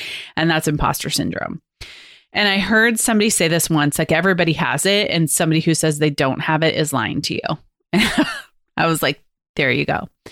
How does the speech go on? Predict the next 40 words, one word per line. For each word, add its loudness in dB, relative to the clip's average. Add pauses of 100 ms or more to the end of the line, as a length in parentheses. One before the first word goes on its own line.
(460)
And 0
ultimately, 2
imposter 2
syndrome 2
is 0
someone's 0
gonna 0
find 0
out 2
I'm 0
faking -4
it. -6 (240)
Somebody's 2
gonna 0
find 0
out 0
that -2
I 2
don't 0
really 2
know 4
what 2
I'm 2
doing, 0
and 2
I'm 2
just 0
figuring 0
it 0
out 0
as -2
we -4
go -2
along. -4 (500)
And 0
truthfully, 0
that's -2
every 2
business 0
owner. -4